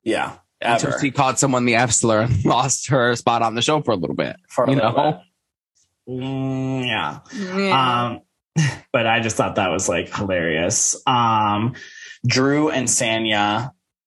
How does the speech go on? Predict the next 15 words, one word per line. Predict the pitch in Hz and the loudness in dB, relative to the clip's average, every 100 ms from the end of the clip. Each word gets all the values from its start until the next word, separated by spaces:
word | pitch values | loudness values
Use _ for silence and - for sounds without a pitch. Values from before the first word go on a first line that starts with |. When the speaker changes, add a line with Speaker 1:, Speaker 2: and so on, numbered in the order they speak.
| _ _ _ _ - | _ _ _ _ -6
Speaker 1:
finally | - 113 104 104 | -2 0 0 0
talk. | 107 92 87 - - - | 2 2 0 -2 -6 0
And | 120 117 | 0 2
this | 113 | 2
is | 143 | 2
where, | 156 160 | 2 2
like, | 135 117 | 2 2
that | 107 - | 0 -2
weird, | 92 92 92 90 | -2 0 0 0
like, | 82 82 | -2 0
com-, | - 76 - _ - | -2 -4 -6 _ -4
like, | 90 | -2
it | 92 | 0
was | 101 104 | -2 0
very | 104 101 95 92 | 2 2 0 -2